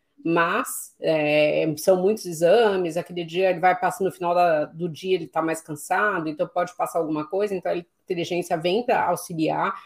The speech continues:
mas sempre vai ter alguém lá olhando, né? Eu acho que, assim,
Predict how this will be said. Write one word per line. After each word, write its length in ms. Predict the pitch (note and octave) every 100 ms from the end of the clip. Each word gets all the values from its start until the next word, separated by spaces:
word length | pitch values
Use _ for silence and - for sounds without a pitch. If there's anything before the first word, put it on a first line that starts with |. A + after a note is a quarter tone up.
| _ _
mas 140 | D#3+ D3+
sempre 240 | F3 G3
vai 160 | F#3+ -
ter 100 | F3
alguém 420 | E3+ C#3+ D3+ E3+
lá 160 | C#3+
olhando, 600 | D#3 D3 D#3 E3+ E3+ A3 A#3 _ _ _
né? 340 | D3+ D#3+ F3+ D#3
Eu 120 | D#3+
acho 240 | E3 -
que, 120 | -
assim, 420 | G3 - F3 C#3+